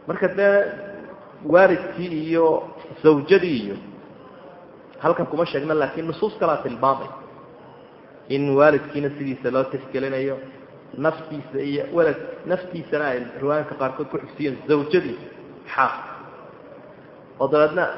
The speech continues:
ubadkiiba ka sii dambeeyay xaas. Ile xaaskani waa qof islaamahoo adiga un lagugu haleeyay.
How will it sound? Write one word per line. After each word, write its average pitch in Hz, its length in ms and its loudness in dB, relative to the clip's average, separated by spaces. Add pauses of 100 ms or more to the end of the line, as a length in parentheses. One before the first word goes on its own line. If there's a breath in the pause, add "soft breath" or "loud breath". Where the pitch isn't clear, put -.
(180)
ubadkiiba 175 480 2
ka 175 120 -2
sii 165 160 -6
dambeeyay 123 440 -2
xaas. 107 220 -6 (960)
Ile 123 200 -8
xaaskani 139 440 -2
waa 156 120 2
qof 165 200 0
islaamahoo 151 600 4 (400)
adiga 160 280 2
un 165 140 4
lagugu 139 280 0
haleeyay. 110 380 -2